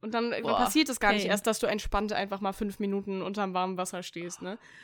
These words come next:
Speaker 2: Mhm.
Speaker 1: Und also das ist
Speaker 2: Es wird bestimmt deine erste Amtshandlung, wenn die Duschkabine aufgebaut
Speaker 1: Ja, ich
Speaker 2: ist.
Speaker 1: werd mir so eine lange Dusche gönnen.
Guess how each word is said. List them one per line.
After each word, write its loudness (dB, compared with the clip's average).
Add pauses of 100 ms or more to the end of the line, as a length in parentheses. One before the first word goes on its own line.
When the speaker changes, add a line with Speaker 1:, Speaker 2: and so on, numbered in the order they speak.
(140)
Speaker 2:
Mhm. -6
Speaker 1:
Und 0
also 2
das -4
ist -2
Speaker 2:
Es -2
wird 2
bestimmt 2
deine 6
erste 6
Amtshandlung, 2
wenn 0
die -4
Duschkabine -6
aufgebaut 0
Speaker 1:
Ja, 12
ich -2
Speaker 2:
ist. 2
Speaker 1:
werd 6
mir 2
so -4
eine 0
lange -2
Dusche -8
gönnen. -6